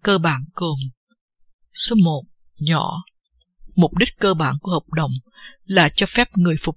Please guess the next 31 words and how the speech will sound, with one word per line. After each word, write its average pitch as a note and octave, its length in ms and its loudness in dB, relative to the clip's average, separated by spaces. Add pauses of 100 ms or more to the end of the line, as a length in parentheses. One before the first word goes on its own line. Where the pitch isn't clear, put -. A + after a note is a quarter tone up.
(120)
tùng D#3+ 180 2 (680)
khám G3 260 4 (600)
phá F#3+ 260 6
năng G#3 280 4
lượng, D#3 260 2 (800)
giới G3 260 6 (100)
tính G#3+ 240 4 (300)
và E3 100 4
ngưỡng D#3 300 2
an F3+ 160 4 (100)
toàn C#3+ 300 -2 (440)
trong G#3 160 4
sự D#3+ 260 4
tôn G3 140 2 (100)
trọng C#3+ 240 0
liên F#3 280 4
quan F3+ 260 2
đến G3 160 2
nhu G#3+ 120 -2 (100)
cầu, C#3+ 320 -4 (320)
hạn C#3+ 340 2
chế F#3 280 2 (100)
cũng E3 200 2
như F#3 80 6
sức - 260 4
khỏe D3+ 320 0
của - 100 -6
cô - 180 -6
ấy. E3 340 -4 (1120)
Số - 240 -2
hai, E3 380 -2